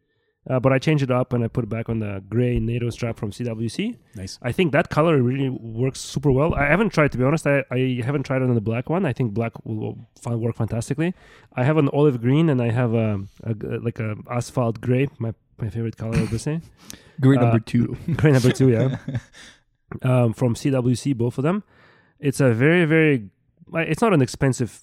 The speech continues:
Speaker 1: like, feeling strap. It's, it's, it's a very robust, let's say, like, very high quality. Uh, and I, I kind of, fuck, this, this thing is so versatile 'cause I, I, I bought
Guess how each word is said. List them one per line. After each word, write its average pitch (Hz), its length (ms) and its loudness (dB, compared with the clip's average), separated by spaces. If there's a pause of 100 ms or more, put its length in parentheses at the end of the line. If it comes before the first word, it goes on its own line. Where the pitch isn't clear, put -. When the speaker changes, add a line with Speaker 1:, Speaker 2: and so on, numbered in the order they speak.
(120)
Speaker 1:
like, 113 180 -6
feeling 117 460 -2
strap. - 380 -6
It's, 104 180 -8
it's, - 320 -10
it's - 160 -6
a 131 40 2
very 165 280 4
robust, 117 540 4
let's 151 100 -6
say, 165 80 0
like, 120 160 0
very 120 380 0 (260)
high 117 220 -4
quality. 131 580 -2 (560)
Uh, 110 480 -2 (680)
and 160 80 2
I, 180 220 4
I - 20 0
kind 254 200 -4
of, - 180 -8
fuck, - 180 -18
this, 131 140 -6
this - 180 -4
thing 180 140 -4
is 117 80 -4
so 131 120 0
versatile 113 440 0
'cause 107 160 -4
I, 127 80 0
I, 120 320 -2 (120)
I 123 120 -2
bought 135 520 0